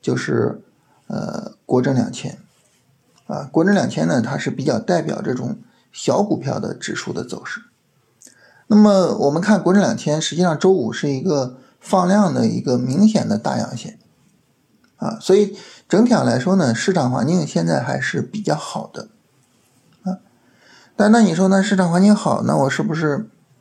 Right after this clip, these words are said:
啊，就是去买股票，或者是呢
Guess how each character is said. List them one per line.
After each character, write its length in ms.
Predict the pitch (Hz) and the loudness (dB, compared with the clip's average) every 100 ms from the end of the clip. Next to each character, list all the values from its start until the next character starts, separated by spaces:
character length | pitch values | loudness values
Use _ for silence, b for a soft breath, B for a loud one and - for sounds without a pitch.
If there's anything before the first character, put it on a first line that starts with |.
| _ _ _ | _ _ _
啊， 140 | - - | -18 -10
就 120 | 131 | -6
是 320 | 139 131 123 - _ _ _ _ _ _ _ _ _ _ _ _ | -4 -4 -6 -12 _ _ _ _ _ _ _ _ _ _ _ _
去 140 | - | -6
买 240 | 147 131 180 | -2 0 2
股 100 | 175 | 2
票， 320 | 135 123 - _ _ _ | 0 -4 -8 _ _ _
或 160 | - 190 | 0 2
者 100 | 117 | 2
是 180 | - | 0
呢 240 | 139 113 | 0 0